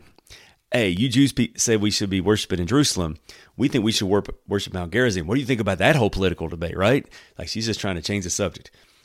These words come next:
Jesus brings her right back again. "Believe me, dear woman, the time is coming when it will no longer matter where you worship the Father, on this mountain or in Jerusalem.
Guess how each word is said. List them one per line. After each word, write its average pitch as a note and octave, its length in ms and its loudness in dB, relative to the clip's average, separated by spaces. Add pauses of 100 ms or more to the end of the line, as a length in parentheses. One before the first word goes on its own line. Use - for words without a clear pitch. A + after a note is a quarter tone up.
Jesus F#2+ 300 -4
brings F2 220 -6
her D#2 160 -6
right F2 180 0
back G#2+ 240 4
again. E2 400 -4 (340)
"Believe F2 460 2
me, F#2 160 2
dear E2 220 -4
woman, D#2+ 360 -8 (340)
the - 80 -10
time F#2 360 -2
is C3 140 2
coming F#2+ 400 0
when F2+ 100 0
it - 80 -4
will D#2+ 80 -6
no E2+ 160 -4
longer A2 300 0
matter A2 340 2
where F#2+ 460 2
you A2 180 0
worship G2+ 340 0
the F2+ 80 -8
Father, F2 520 -4
on E2 180 -10
this D#2 220 -8
mountain C3+ 420 2 (380)
or G2+ 200 0
in G#2+ 120 0
Jerusalem. F#2 560 -4